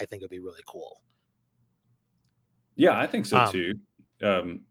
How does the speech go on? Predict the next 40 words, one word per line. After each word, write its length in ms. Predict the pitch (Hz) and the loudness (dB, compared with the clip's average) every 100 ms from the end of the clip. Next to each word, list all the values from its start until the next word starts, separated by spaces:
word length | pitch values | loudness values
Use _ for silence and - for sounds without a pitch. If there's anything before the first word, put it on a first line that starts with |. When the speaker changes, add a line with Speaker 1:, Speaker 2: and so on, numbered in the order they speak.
| _ _ _ - | _ _ _ 4
Speaker 2:
yeah, 220 | 143 135 | 8 8
and, 120 | 135 | 6
and 240 | 101 143 | 4 2
a 80 | 135 | 4
lot, 300 | 143 160 180 | 4 4 6
I 60 | 156 | 4
was 260 | 151 143 139 | 4 2 -2
gonna 120 | 147 | -4
s-, 120 | - | -4
uh, 120 | - 107 101 | -8 -8 -8
tack 280 | - 107 104 | -2 -2 2
on 160 | 104 107 | 0 0
there 160 | 90 | -2
too. 300 | - 110 92 85 - | -2 -2 -2 -4 -8
Y-, 100 | - 107 | -8 -4
Speaker 1:
Yeah. 140 | 123 | -2
Speaker 2:
it, 80 | 113 - - | -4 -6 -4
it 140 | 113 | 0
has 280 | 127 139 135 | 4 2 2
been 140 | 123 | 0
influential 760 | 110 98 98 95 95 98 90 87 - _ _ _ - | 0 0 -2 0 -2 -2 -4 -4 -12 _ _ _ -16
with 160 | 87 - | -14 -8
N 120 | 110 98 | -4 0
B 160 | 92 | 0
A 60 | 87 | 0
players. 400 | - 90 90 85 | -4 -2 -2 -2
It 80 | 92 | -4
apparently 380 | - 135 107 | 0 0 2
was 220 | 92 87 - | -2 -4 -8
super 500 | - 131 135 107 98 | -2 2 2 0 0
popular 460 | 98 90 98 92 | 0 0 -2 -4
with 120 | 82 | -6
rappers 680 | 80 85 90 92 95 90 87 | -4 0 0 0 -2 -4 -6
and 140 | 82 - | -10 -8
players 540 | 98 92 92 92 90 | -4 -2 -2 -4 -6
because 360 | 90 90 95 - | -10 -6 -6 -4
they 160 | 90 | -8
said 260 | - 95 87 | -6 -4 -2
at 200 | 87 - | -2 -4
parties 720 | 98 98 98 90 82 80 | 0 2 2 -2 -8 -14